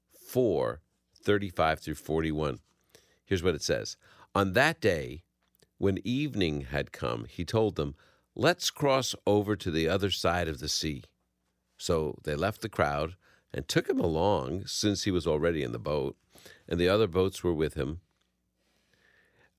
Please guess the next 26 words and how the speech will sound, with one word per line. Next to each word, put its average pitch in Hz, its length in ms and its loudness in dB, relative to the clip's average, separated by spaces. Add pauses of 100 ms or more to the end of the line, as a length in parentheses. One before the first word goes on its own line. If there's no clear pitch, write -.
(160)
A 98 100 4
fierce 151 500 2
windstorm 107 560 2
arose, 71 600 0
and 80 140 -2
the 82 60 2
waves 113 480 2
were 95 100 2
breaking 87 420 0
over 78 220 0
the 73 140 -6
boat, 73 340 -4
so 92 160 0
that 92 240 2
the 95 60 -6
boat 104 320 2
was 92 120 -2
already 95 380 4
being 87 320 2
swamped. - 640 -2 (880)
But 71 240 -2 (320)
he 123 240 -6
was 170 180 -4
in - 140 -4
the 107 100 0
stern, 71 720 -2